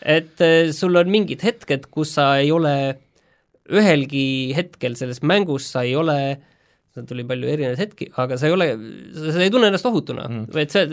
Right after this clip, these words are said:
Speaker 1: et kogu aeg oht varitseb sind, sa pead liikuma, sa pead olema valmis. Ja
Speaker 2: Mm.
Speaker 1: see on just see mäng, et, kus sa alustad sellest politseijaoskonnast, see on suur, suur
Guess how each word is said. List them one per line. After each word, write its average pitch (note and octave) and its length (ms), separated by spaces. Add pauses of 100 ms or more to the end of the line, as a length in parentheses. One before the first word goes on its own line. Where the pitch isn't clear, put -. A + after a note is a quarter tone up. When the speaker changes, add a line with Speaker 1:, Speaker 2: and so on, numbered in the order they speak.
(100)
Speaker 1:
et F3+ 120
kogu A3 300
aeg D#3 180
oht E3+ 300
varitseb D3+ 380
sind, C3 180
sa - 80
pead C3 180
liikuma, E3+ 440
sa C3 60
pead C3+ 120
olema C#3 240
valmis. C#3 480 (380)
Ja C3+ 160
Speaker 2:
Mm. C3 60
Speaker 1:
see E3 80
on F#3+ 40
just G3 120
see F#3 80
mäng, F#3 220
et, B2 160 (260)
kus D3 160
sa B2+ 180 (960)
alustad D3+ 340
sellest C3 240
politseijaoskonnast, D3 1000
see - 20
on A#2 80
suur, D#3+ 420
suur D3 300